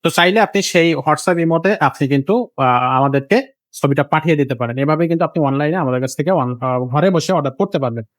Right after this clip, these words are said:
তো আজকের ভিডিওটা আর খুব বেশি বড় করতেছি না, এখানেই শেষ করতেছি। আপনারা চলে আসবেন অথবা অনলাইনে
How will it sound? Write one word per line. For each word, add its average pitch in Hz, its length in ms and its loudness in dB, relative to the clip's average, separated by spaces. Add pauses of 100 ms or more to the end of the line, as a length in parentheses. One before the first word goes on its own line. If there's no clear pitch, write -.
(260)
তো 165 60 0
আজকের 185 240 -2
ভিডিওটা 202 260 0
আর 196 100 0
খুব 185 160 -4
বেশি 190 200 0
বড় 190 180 0
করতেছি 185 360 -4
না, 233 140 2
এখানেই 175 300 2
শেষ 170 220 -2
করতেছি। 247 580 -4
আপনারা 147 280 -2
চলে 180 240 2
আসবেন 208 220 -2
অথবা 165 280 -2
অনলাইনে 143 420 -2